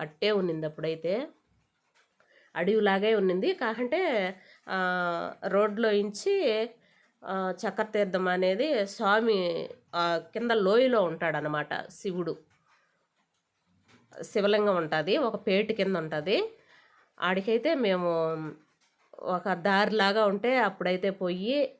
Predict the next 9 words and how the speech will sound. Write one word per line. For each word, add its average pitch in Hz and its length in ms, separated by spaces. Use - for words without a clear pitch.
స్వామిని 190 480
దర్శించి, 202 680
కార్తీక 214 340
మాసాల్లో 190 440
అయితే 165 200
పోయినాం 165 360
ఒకప్పుడైతే. 156 680
ఆ, 175 280
ద-, 180 340